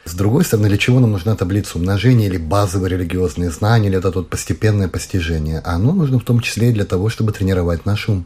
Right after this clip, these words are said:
Потому что это выстраивает определенным образом нашу картину мира. И потом нам легче в случае непредвиденной ситуации или ситуации, которая не описана в катехизисе или в каком-то учебнике богословия, как нам правильно поступать. Мы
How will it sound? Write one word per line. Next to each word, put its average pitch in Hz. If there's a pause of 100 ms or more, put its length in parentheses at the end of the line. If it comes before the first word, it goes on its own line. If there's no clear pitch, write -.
Потому 104
что 110
это 131
выстраивает 104
определенным 101
образом 95
нашу 104
картину 101
мира. 98 (480)
И 101
потом 127
нам 110
легче 107 (140)
в 87
случае 120
непредвиденной 123
ситуации 101
или 92
ситуации, 113
которая 117
не 117
описана 120
в -
катехизисе 104
или 85
в -
каком-то 107
учебнике 101
богословия, 92
как -
нам 117
правильно 107
поступать. - (200)
Мы 117